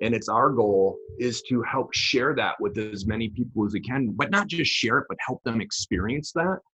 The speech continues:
Uh, and, and really, podcasting has been an impor-, is going to be an important part of that formula, for sure, because it's, it, it brings that to life in a, in a way that is not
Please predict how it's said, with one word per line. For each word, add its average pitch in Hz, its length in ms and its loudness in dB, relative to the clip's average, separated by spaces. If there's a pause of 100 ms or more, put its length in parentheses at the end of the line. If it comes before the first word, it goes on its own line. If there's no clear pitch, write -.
(420)
Uh, 117 260 4 (140)
and, 117 200 0 (100)
and 117 220 2
really, 123 380 2 (140)
podcasting 123 1080 -4
has 113 240 -2
been 110 240 -2
an 123 240 0
impor-, 110 240 -12
is 151 300 2
going 113 300 0
to 104 100 -6
be 107 120 0
an 101 80 -2
important 101 680 -2
part 117 180 2
of 90 120 0
that 92 180 -2 (120)
formula, 151 400 0 (300)
for 117 120 2
sure, 143 420 4
because 113 480 -4
it's, 135 280 -6 (360)
it, 156 240 4
it 170 200 4
brings 156 400 4
that 156 240 0
to 131 140 0
life 123 400 2 (160)
in 120 160 0
a, 104 240 0
in 120 160 -2
a 98 100 0
way 101 520 0
that 98 360 0 (140)
is 107 300 -2
not 117 380 2